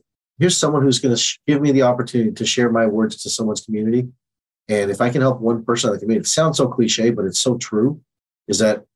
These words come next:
that helps that person, that helps that community, then that's, that's what I'm here to do.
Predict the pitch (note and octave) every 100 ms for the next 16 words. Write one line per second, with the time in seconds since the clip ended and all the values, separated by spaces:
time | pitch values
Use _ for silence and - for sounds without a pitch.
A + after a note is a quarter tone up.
0 | _ _ _ B2+ B2 B2 A#2 - G#2+ -
1 | A2+ - C3+ A2 A2 - G#2 - G#2+ A2+
2 | B2+ A#2 F#2+ G2+ - - C3+ C#3 C3 B2+
3 | A2 C#3 B2+